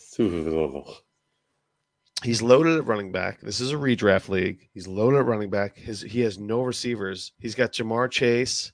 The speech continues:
Speaker 2: and Tyler Lockett. That's it. Those are his only receivers.
Speaker 1: Does anybody want Bateman, though, in redraft?
Speaker 2: I wish that was a throw-in. This is all about Herbert. He's getting a fucking
Speaker 1: <laughs>
Speaker 2: top three quarterback.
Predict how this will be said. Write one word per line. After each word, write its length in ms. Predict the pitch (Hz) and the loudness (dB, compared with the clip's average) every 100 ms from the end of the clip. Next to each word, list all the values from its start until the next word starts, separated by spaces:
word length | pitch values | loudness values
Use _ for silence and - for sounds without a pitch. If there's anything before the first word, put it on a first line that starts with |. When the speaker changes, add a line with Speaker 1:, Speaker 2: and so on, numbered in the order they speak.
| - | -10
Speaker 2:
and 100 | 107 | -2
Tyler 320 | 120 110 107 | 0 2 2
Lockett. 440 | 104 98 98 101 98 143 143 | 2 0 -2 -8 -10 -16 -16
That's 280 | - 101 - | -12 -10 -6
it. 220 | 98 90 _ | -6 -6 _
Those 180 | - 113 | -6 -2
are 40 | 120 | -2
his 120 | 107 | -2
only 240 | 123 120 | 0 2
receivers. 520 | 113 107 117 98 101 107 | 2 0 -2 0 2 2
Speaker 1:
Does 80 | 123 | 0
anybody 360 | 156 196 208 | 0 4 4
want 400 | 107 80 101 - | 2 2 0 0
Bateman, 420 | - 95 87 120 127 | 0 0 -2 -10 -10
though, 280 | 131 135 160 151 _ - | -12 -12 -16 -20 _ -8
in 80 | 110 | -4
redraft? 640 | 120 120 123 127 139 - _ - | -4 -2 -2 -2 -6 -20 _ -2
Speaker 2:
I 80 | 202 | -2
wish 140 | 240 | 0
that 120 | 247 | 0
was 120 | 226 | 0
a 60 | 226 | -4
throw-in. 440 | - 139 170 180 107 | -6 -2 0 0 -4
This 200 | 104 202 | -4 -6
is 120 | 196 | -2
all 200 | 156 151 | 0 2
about 240 | 139 110 | 2 2
Herbert. 400 | - 147 123 95 _ | 2 0 -2 -6 _
He's 140 | 113 104 | -10 -2
getting 260 | 147 160 | 2 2
a 60 | 156 | 0
fucking 380 | 120 135 - 123 | -4 -4 -4 -4
Speaker 1:
<laughs> 40 | |
Speaker 2:
top 240 | - 139 - | 0 -2 -2
three 220 | 135 127 | -4 -6
quarterback. 600 | - 147 135 95 92 | -6 -8 -6 -8 -10